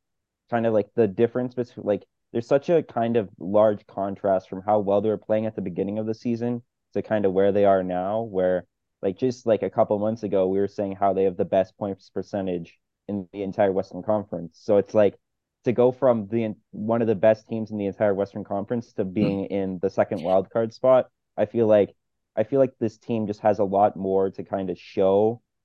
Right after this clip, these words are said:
Speaker 1: that, like, "Hey, we are this team from the first half," but they have to make it first. So I feel like if they make it to the playoffs, I think they deserve to be there. And, like, there could be times where they could make the playoffs, but, like, they just won't do anything. And I feel like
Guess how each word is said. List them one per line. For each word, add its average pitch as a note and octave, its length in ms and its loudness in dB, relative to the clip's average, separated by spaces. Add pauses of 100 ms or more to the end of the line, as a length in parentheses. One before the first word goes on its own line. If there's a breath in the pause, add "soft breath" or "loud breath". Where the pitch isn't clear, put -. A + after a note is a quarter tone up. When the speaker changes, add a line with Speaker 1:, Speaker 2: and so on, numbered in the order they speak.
(140)
Speaker 1:
that, G2 200 4
like, F#2 240 -4 (260)
"Hey, G#2+ 160 0
we G#2+ 280 -2
are G#2 140 4
this G2+ 220 -4
team G#2 240 -8
from G2 320 -4
the F#2 60 -8
first - 320 -6
half," C3 300 0
but G2+ 220 0 (460)
they A2+ 140 2
have A#2 220 4
to A2 80 -4
make G2 240 -4
it F2 160 -8
first. F#2+ 300 -2
So G2+ 140 2
I G2+ 100 2
feel A#2 200 -2
like G2+ 240 -2 (320)
if A#2+ 140 0
they A#2+ 120 0
make A2 200 -4
it B2+ 100 -8
to C3 60 -8
the B2 100 -4
playoffs, B2+ 380 0
I G#2 60 -2
think G#2+ 220 -8
they G#2 120 -4
deserve F#2+ 400 -4
to A#2+ 60 -6
be A2+ 160 -4
there. G#2 380 0 (460)
And, G2 180 -4
like, F2 160 -6 (140)
there A2 120 -2
could A#2+ 180 -4
be A#2+ 140 0
times A2 400 -2
where G2+ 160 -2
they F#2 220 -4 (340)
could A#2+ 200 0
make A#2+ 180 -4
the A#2+ 80 -2
playoffs, A2+ 380 2
but, G2+ 200 0 (100)
like, F2+ 260 -4 (180)
they G2 120 -2
just F#2+ 200 -6
won't F#2+ 320 -4
do F#2+ 160 -2
anything. G#2 400 -6
And G2 100 -4
I F#2 40 -4
feel G2+ 160 -4
like F#2+ 140 -4